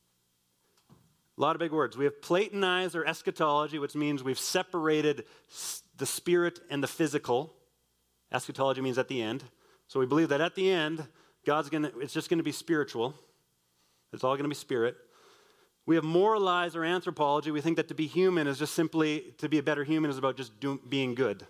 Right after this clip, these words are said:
and not being bad. And we have paganized our soteriology. So soteriology is,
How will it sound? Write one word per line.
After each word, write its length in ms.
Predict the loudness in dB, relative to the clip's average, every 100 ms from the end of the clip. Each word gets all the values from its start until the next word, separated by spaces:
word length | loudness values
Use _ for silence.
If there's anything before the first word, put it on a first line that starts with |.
| _ _ _ _ _
and 80 | -4
not 160 | -4 -2
being 180 | -4 -2
bad. 380 | -2 -4 -8 -10 _ _ _ _ _ _ _ _ _ _ _ _ _ _ _ _ _
And 160 | 0 2
we 80 | 2
have 160 | 0
paganized 640 | -2 0 0 0 -2 -2 -4
our 80 | -6
soteriology. 1040 | -6 -4 0 2 2 2 2 0 -4 -8
So 120 | -8
soteriology 760 | -10 -4 0 2 2 0 0 -2
is, 200 | -2 -6